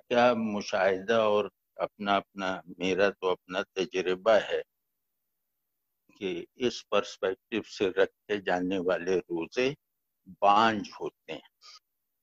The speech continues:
मतलब वो, उनके नताइज हमारी शख्सियत में निकलते ही नहीं। हमने रोजे को जज्ब तो किया नहीं, हमने साइम की position तो ली नहीं, हमने रोजे का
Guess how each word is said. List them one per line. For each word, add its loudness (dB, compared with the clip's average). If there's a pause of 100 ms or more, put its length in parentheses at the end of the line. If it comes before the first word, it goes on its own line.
(220)
मतलब -6
वो, -2 (1080)
उनके -2
नताइज 4
हमारी 2
शख्सियत -2
में 0
निकलते -2
ही 4
नहीं। 4
हमने 0
रोजे 0
को 0
जज्ब 2 (120)
तो 2
किया 0
नहीं, -2 (560)
हमने -2
साइम 4
की -8
position -4
तो -4
ली -4
नहीं, -2 (540)
हमने 0
रोजे 0
का 4